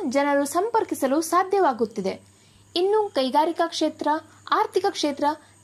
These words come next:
ದೇಶದ ಭದ್ರತಾ ವ್ಯವಸ್ಥೆಯಲ್ಲಿಯೂ ಸಹ ತಂತ್ರಜ್ಞಾನವನ್ನು ಬಳಸಿಕೊಳ್ಳಲಾಗುತ್ತಿದೆ. ಈಗಾಗಲೇ ಭಾರತವು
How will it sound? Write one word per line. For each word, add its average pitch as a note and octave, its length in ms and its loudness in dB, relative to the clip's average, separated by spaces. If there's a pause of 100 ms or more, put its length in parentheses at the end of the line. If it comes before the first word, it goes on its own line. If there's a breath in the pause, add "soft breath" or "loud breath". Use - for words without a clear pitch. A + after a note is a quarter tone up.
ದೇಶದ D4 340 0
ಭದ್ರತಾ D4+ 480 0
ವ್ಯವಸ್ಥೆಯಲ್ಲಿಯೂ F#4+ 640 2
ಸಹ C#4+ 460 0 (320)
ತಂತ್ರಜ್ಞಾನವನ್ನು C4+ 1000 0
ಬಳಸಿಕೊಳ್ಳಲಾಗುತ್ತಿದೆ. A#3+ 1300 0 (1300 soft breath)
ಈಗಾಗಲೇ A4 560 0
ಭಾರತವು C#4+ 640 0